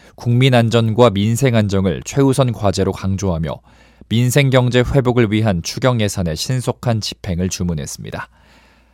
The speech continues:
한편 에스케이텔레콤 유심 해킹 사태에 대해서는 과기정통부에 국민들에게 대응 상황을 지속적으로 알릴 것을 지시했습니다. 더불어민주당이 이재명 대선 후보의 신변 위협에 대응하기 위해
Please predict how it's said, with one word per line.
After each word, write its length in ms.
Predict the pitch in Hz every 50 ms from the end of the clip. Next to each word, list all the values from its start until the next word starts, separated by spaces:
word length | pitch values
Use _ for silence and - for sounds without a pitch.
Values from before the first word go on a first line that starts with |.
| _ _
한편 260 | - 127 120 143 127
에스케이텔레콤 800 | 117 113 - - - 143 135 - 143 135 135 127 - 151 123 113
유심 360 | 101 110 110 - - 143 131
해킹 280 | 123 139 135 - 135 131
사태에 380 | - - 117 110 - 123 117 113
대해서는 540 | 104 98 92 85 - 95 110 120 87 65 - - - - - - _
과기정통부에 1040 | - - 120 117 113 131 117 123 120 113 - 123 117 107 98 110 113 104 85 65 -
국민들에게 720 | - - 110 113 120 120 113 98 107 98 98 87 92 85
대응 400 | - - 101 98 101 113 120 120
상황을 560 | 113 - 117 107 104 107 104 101 110 123 127 120
지속적으로 800 | - - 120 - - - - - - 104 95 95 98 104 98 -
알릴 300 | 90 90 87 90 85 80
것을 420 | - 76 76 - 104 110 120 123 -
지시했습니다. 760 | - - - 87 - - - - - - - - - - - - _ _ _ _ _ _ _ _ _ _ _ _ _ _ _ _ _ _ _ _ _ _ _ _ _ _ _ _ _ _ _ _ _ _ _ _ _ _ _ _ _ _ _ _ -
더불어민주당이 760 | - 127 120 131 143 143 147 135 139 139 139 139 151 147 123
이재명 340 | 117 107 143 151 151 151 143
대선 320 | - 135 123 - 147 131
후보의 420 | 131 135 123 113 127 123 117 107 104
신변 440 | - - 147 147 147 139 151 143 127
위협에 400 | 113 110 110 123 120 117 120 110
대응하기 580 | - 107 104 110 113 113 113 110 101 113 101
위해 300 | 98 98 95 101 85 67